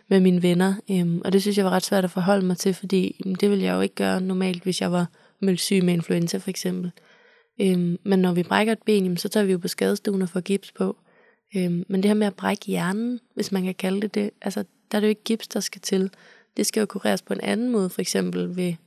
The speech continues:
altså, at gøre noget godt for sig selv, tage på café eller dyrke noget motion. Øhm, men det er bare ikke det s-, det, det er bare ikke lige så nemt at forholde sig til, fordi når man kan se nogen, der har gips på benet, så ved man godt, "Okay,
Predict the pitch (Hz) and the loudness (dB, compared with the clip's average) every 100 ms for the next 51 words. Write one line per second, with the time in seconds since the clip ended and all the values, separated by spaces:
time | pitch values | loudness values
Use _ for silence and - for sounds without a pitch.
0 | _ - 202 196 - 180 196 196 196 - | _ -8 -4 -6 -2 0 0 0 -2 -2
1 | 202 190 180 202 208 208 196 - 185 208 | -6 -6 -4 -4 -4 -8 -8 -8 -4 -2
2 | 196 190 185 202 190 202 190 - 208 196 | 0 -2 -4 -6 -4 -4 -2 -2 -2 -2
3 | 185 _ - - _ _ 202 190 180 180 | -4 _ -20 -20 _ _ -2 0 0 -4
4 | 185 _ _ _ _ 202 196 208 196 190 | -6 _ _ _ _ -2 2 2 0 -2
5 | 196 - 202 - - - - - 214 196 | -2 -4 -6 -8 -14 -10 -10 -6 -2 0
6 | 196 214 220 220 202 196 190 214 202 - | 0 -2 -2 -2 -2 -4 -4 -2 -2 -4
7 | - 190 - 190 190 185 185 190 190 240 | -6 -6 -4 -4 -2 -2 -2 -4 -2 -2
8 | 214 202 202 196 - 208 - - 190 202 | -2 -2 -2 -4 -4 -8 -8 -8 -2 0
9 | 190 185 202 208 220 190 180 175 190 196 | 0 -2 -4 0 2 2 -2 -4 -4 -4
10 | 196 | -2